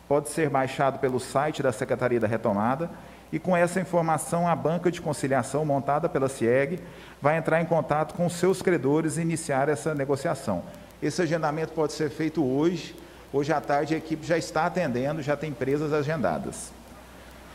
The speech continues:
Um ponto importante nesse plano de recuperação da, do microempresário é ter um planejamento de como ele vai se organizar nesse momento. E para isso nós contamos com o sebrae, que estará presente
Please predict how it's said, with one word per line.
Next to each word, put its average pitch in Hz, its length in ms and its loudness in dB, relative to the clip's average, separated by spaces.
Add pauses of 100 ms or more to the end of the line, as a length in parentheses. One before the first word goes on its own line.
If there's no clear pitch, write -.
(120)
Um 151 80 4
ponto 208 260 6
importante 165 540 2
nesse 147 160 0
plano 147 180 2
de 123 80 -2
recuperação 135 920 2
da, 123 100 2
do 123 260 -4
microempresário 143 680 2
é 143 40 2
ter 170 200 2
um 175 60 0
planejamento 165 640 0
de 170 100 -10
como 208 320 0
ele 196 120 0
vai 160 260 -2 (360)
se - 300 -4 (180)
organizar 175 640 4
nesse 165 240 0
momento. 127 380 2
E - 40 -4
para 190 200 2
isso 180 260 0
nós 190 180 -2
contamos 175 380 -4
com - 60 -14
o - 20 -10
sebrae, 147 460 2
que - 80 -12
estará 156 320 0
presente 165 680 0